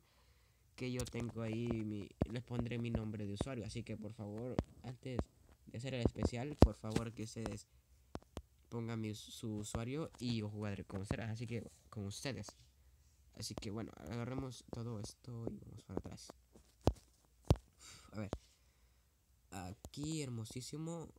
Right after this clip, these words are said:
Hermosísimo. No, no, no, no, no, no. No, no. A ver. Yo digo que tenemos suficientes bloques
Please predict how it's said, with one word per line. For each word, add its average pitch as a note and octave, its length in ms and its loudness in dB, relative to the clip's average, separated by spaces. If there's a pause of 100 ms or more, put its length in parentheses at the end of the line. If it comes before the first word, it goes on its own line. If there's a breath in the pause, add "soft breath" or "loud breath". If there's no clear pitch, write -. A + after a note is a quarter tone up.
(540)
Hermosísimo. A2+ 1000 -4 (160)
No, A2+ 160 -2
no, G#2+ 60 -8 (160)
no, A2+ 100 -4
no, A#2 140 -6
no, B2 380 -10
no. C3 140 -12 (460)
No, A2 140 -4 (120)
no. - 120 -18 (520)
A B2 40 -4
ver. G2+ 140 -2 (1300)
Yo D#3 140 2
digo E3+ 220 6
que B2+ 100 -2
tenemos - 340 2
suficientes A#2 440 6
bloques A#2+ 400 -2